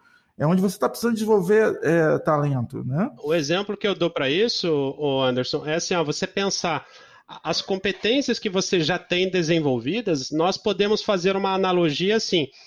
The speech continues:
Speaker 2: Se você é um cara que é destro, você vai, quando você vai precisar escrever algo, o que que você vai fazer? Você sempre vai saltar a mão direita pra escrever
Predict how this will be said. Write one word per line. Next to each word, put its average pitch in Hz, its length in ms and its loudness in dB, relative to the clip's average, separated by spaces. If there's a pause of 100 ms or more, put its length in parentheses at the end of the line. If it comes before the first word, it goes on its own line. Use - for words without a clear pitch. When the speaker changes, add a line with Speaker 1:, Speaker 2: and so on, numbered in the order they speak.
(220)
Speaker 2:
Se - 120 -12
você 196 260 0
é 262 60 4
um 277 80 2
cara 196 300 -2
que - 100 -4
é 165 80 -2
destro, 147 640 -4 (460)
você 160 280 -4
vai, 233 400 -2 (140)
quando 226 500 -2
você 180 380 -4
vai 170 240 -2
precisar 165 460 -2
escrever 151 400 0
algo, 190 320 0
o 185 40 -10
que 226 120 -10
que - 60 -12
você 226 100 0
vai 208 140 0
fazer? 147 500 0 (240)
Você - 160 -6
sempre 240 400 -2
vai 247 340 -2 (300)
saltar 208 720 -2
a 208 100 -2
mão 202 220 0
direita 185 460 0
pra 220 160 -4
escrever 247 580 -2